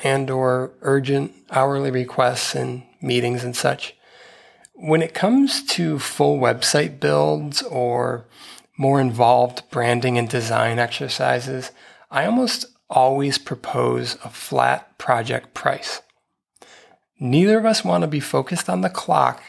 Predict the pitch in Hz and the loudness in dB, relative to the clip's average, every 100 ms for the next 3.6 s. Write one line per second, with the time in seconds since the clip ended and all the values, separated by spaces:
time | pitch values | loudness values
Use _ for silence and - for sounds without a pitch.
0 | _ _ _ _ _ - 143 131 113 120 | _ _ _ _ _ -4 2 2 4 4
1 | 135 160 175 180 170 160 143 143 143 151 | 2 0 -2 0 0 -2 -2 -2 0 0
2 | 135 127 127 - 131 117 117 123 123 123 | 2 4 2 0 -4 -4 -2 2 4 2
3 | 123 117 123 - - | 0 0 0 0 -4